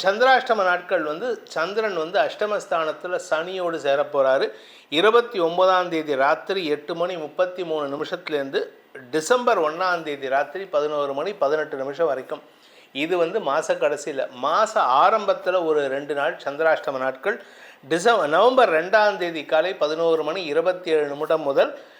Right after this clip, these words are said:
நவம்பர் நாலாம் தேதி மதியம் பன்னெண்டு மணி முப்பத்தி நாலு நிமிஷம் வரைக்கும்.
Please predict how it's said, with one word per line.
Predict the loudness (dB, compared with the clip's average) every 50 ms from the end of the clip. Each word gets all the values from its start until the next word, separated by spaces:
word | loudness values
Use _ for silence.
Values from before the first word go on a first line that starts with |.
| -16 -10
நவம்பர் | 0 2 4 6 8 6 6 6 4 2 2 2 -2 -8 -4 0
நாலாம் | 4 4 6 6 6 6 4 2 0
தேதி | -2 -4 -4 -4 -4
மதியம் | -4 -6 -6 -4 -4 -6 -4 -4
பன்னெண்டு | -4 -4 -4 -4 -4 -4 -4 -4
மணி | -4 -4 -6 -6
முப்பத்தி | -8 -10 -4 -2 -2 -2 -2 -2 -2
நாலு | 0 0 0
நிமிஷம் | 0 -2 -6 -4 -2 -2 -2
வரைக்கும். | 0 -2 -4 -8 -10 -12 -14